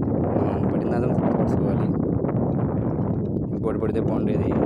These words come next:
ఓకే అనిపించింది కదా. ఇంకో పీత పడింది, ఇంకో పీత పడితే బాగుండేది అని మన కష్టానికి ఫలితం దొక్కాలి కాబట్టి మనం అలా అనుకుంటాం. ఎవరికైనా ఆశ కలిగిద్ది, కానీ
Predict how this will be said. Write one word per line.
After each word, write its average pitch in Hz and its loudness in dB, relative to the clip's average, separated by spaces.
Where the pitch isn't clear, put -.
ఓకే - 0
అనిపించింది - 2
కదా. 123 0
ఇంకో - 0
పీత - 2
పడింది, - 0
ఇంకో - -2
పీత - 0
పడితే - 0
బాగుండేది - 0
అని - 0
మన - -2
కష్టానికి 131 0
ఫలితం 123 0
దొక్కాలి 117 0
కాబట్టి 107 2
మనం - 0
అలా - 0
అనుకుంటాం. - 0
ఎవరికైనా 117 -2
ఆశ - -2
కలిగిద్ది, - 2
కానీ 117 2